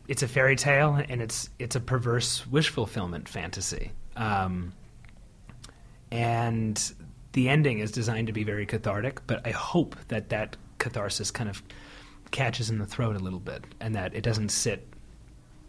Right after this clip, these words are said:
you know, too, too easily at the end. And, and, um, you know, I mean, the film is, if it is a horror film, it's a horror film about codependency, and she, she begins in a codependent relationship that's really,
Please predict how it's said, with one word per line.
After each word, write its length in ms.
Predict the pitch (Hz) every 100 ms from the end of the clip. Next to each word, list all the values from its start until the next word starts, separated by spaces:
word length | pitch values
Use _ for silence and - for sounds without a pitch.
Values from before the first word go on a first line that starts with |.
| - 127
you 140 | 160
know, 120 | 117 92
too, 320 | - 143 123 123 -
too 300 | - 147 123
easily 500 | 143 135 87 76 -
at 100 | 117
the 140 | 110 101
end. 240 | 85 87
And, 220 | 139 147
and, 340 | 143 135 120 - - - - - - - - - - 185
um, 560 | 135 120 113 113 101 - - - - - - - - -
you 120 | 175
know, 160 | 143 120
I 100 | 135
mean, 280 | 131 127 - -
the 100 | 135
film 240 | - 175 160
is, 320 | 156 131 -
if 120 | 139 147
it 60 |
is 120 | 180
a 60 | 170
horror 300 | 131 156 123
film, 420 | 120 101 92 95 -
it's 140 | 117
a 40 | 107
horror 240 | 123 123
film 220 | 117 120
about 280 | 110 98 -
codependency, 840 | - 95 92 139 143 101 - - - -
and 420 | 110 104 101 98
she, 520 | - - 123 113 110 101
she 180 | - 127
begins 720 | 117 107 131 117 92 98 - -
in 140 | 113
a 80 | 107
codependent 480 | 127 127 120 117 107
relationship 600 | 95 92 101 92 101 -
that's 200 | - 113
really, 400 | 117 110 95